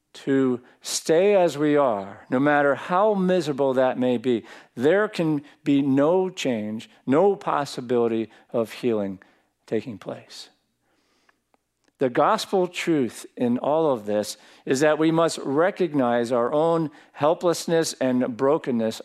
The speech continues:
apart from God. That is our shared human condition. The question Jesus asked is the ultimate question that each of us,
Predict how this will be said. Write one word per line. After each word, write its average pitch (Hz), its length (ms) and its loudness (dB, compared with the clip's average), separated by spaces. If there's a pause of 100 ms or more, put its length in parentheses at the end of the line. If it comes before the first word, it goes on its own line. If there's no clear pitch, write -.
apart 175 440 -2
from 147 160 -4
God. 139 380 -4 (1040)
That 165 280 2
is 180 240 2
our 147 260 2
shared 175 540 2
human 151 600 0
condition. 127 680 -4 (2000)
The 147 120 2
question 214 600 2
Jesus 170 500 0
asked 139 680 -4 (380)
is 156 240 2
the 165 140 2
ultimate 202 540 2
question 160 540 0
that 131 240 0 (200)
each 180 280 0
of 120 120 -2
us, 101 460 -6